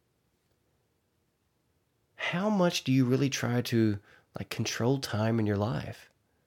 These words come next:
Making it go by faster, making it go by slower. I don't know about y'all, crap, I do it all the time. I do it so often.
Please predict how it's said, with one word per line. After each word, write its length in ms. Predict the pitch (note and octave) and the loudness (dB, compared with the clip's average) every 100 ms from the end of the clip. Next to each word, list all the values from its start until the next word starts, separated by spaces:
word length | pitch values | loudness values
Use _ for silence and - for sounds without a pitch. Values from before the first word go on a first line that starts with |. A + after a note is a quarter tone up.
| _ - | _ 0
Making 280 | A#2 A#2+ | 2 4
it 80 | G2 | 2
go 120 | A2 | 2
by 220 | G#2 G#2 G2+ | 4 2 4
faster, 480 | G2 G2 G#2 - | 2 2 0 -2
making 260 | G2+ G2 G2 | -4 -2 -2
it 40 | |
go 80 | G2 | -2
by 140 | F#2 F#2 | -2 -4
slower. 580 | - - - - B2+ - _ - _ _ _ _ _ _ _ | -4 -4 -6 -8 -12 -18 _ -20 _ _ _ _ _ _ _
I 60 | - | -2
don't 80 | E3+ | 0
know 60 | |
about 260 | F#2 E2 - | 2 0 4
y'all, 260 | C3+ A2+ - | 4 4 -2
crap, 380 | - - B2 G2 | -10 -8 -8 -6
I 80 | G2+ | -6
do 180 | G#2 E2+ | -4 -2
it 60 | |
all 160 | F2 F#2 | 0 -2
the 80 | - | -4
time. 580 | - - C3+ - G#2 - _ _ _ _ _ _ _ _ _ _ _ | -12 -8 -8 -8 -10 -18 _ _ _ _ _ _ _ _ _ _ _
I 80 | - | -2
do 160 | E3+ B2+ | 2 4
it 80 | |
so 400 | - - - E3 | 4 0 -2 2
often. 540 | B2 F2+ E2 - C2 | 4 4 0 -10 -12